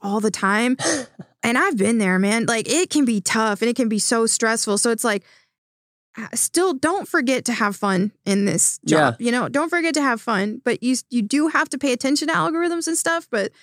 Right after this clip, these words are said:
Speaker 1: the
Speaker 2: Yeah.
Speaker 1: more you're doing a bunch of different things and the more you're trying different things and going with what's working, the better. And you
Speaker 2: Hmm.
Speaker 1: just gotta try to adapt, but find that balance between, "Okay, let's figure this out," and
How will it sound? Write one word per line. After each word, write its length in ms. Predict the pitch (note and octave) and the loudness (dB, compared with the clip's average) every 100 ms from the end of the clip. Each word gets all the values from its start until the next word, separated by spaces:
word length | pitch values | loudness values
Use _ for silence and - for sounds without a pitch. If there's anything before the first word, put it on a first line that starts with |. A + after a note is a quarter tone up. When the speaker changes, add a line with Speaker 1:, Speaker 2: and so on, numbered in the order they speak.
| - | -6
Speaker 1:
the 60 | C4 C4 | 2 4
Speaker 2:
Yeah. 60 | |
Speaker 1:
more 120 | B3 F4 | 6 4
you're 140 | E4+ | 2
doing 240 | D#4 E4 | 2 0
a 60 | D4 | 0
bunch 180 | A#3+ B3+ | 0 0
of 60 | G#3+ | -2
different 300 | A3+ G#3 - | -2 -4 -2
things 320 | C#4 D4+ B3 | -2 0 0
and 100 | A#3+ | 0
the 40 | |
more 280 | A#3 D4 D#4+ - _ - | 0 0 -2 -4 _ -4
you're 100 | A#3+ | -4
trying 540 | - C#4+ D#4 G4+ F#4 | -2 0 0 2 2
different 340 | A#3+ A#3+ A3+ E3 | 2 2 -2 0
things 440 | G#3+ G#3+ A#3+ C#4 - | 0 0 2 0 0
and 320 | A#3 A3 G#3+ | 0 0 0
going 260 | G#3 A3 C4+ | -2 -2 -4
with 120 | C#4+ | -2
what's 220 | E4+ - | -4 -2
working, 440 | C4 B3 A#3 B3 C#4 _ _ _ | -4 -2 -2 -4 -6 _ _ _
the 80 | - | -6
better. 380 | G4 D4+ - - _ | -2 -2 -2 -6 _
And 420 | A3+ A#3 A3+ A3+ A#3 - | -2 0 0 0 -4 0
you 80 | C4+ | 2
Speaker 2:
Hmm. 40 | |
Speaker 1:
just 180 | B3+ - | 2 0
gotta 200 | D4 D#4 | 0 0
try 180 | F4+ F4 | 0 0
to 80 | |
adapt, 420 | G4 D#4 C#4+ C4 - | 0 2 0 0 0
but 120 | A#3+ | -4
find 360 | - A3+ B3 D4 | -2 -2 0 0
that 180 | D#4+ C4 | 0 0
balance 460 | C#4+ C#4 B3+ B3+ | 2 2 0 0
between, 840 | - A3+ B3 A#3 A3+ A3+ A3 A3 A#3+ _ _ _ | -2 -4 0 0 2 2 2 0 -4 _ _ _
"Okay, 240 | G#3 B3 A3 | -4 0 0
let's 160 | G#3+ | 0
figure 240 | - A#3 A3+ | 0 0 2
this 180 | A3 C#4 | 2 2
out," 300 | D4+ D#4 - _ _ A#3+ | 2 0 -6 _ _ -2
and 440 | A#3 A3+ G#3+ G#3+ | 0 0 0 -2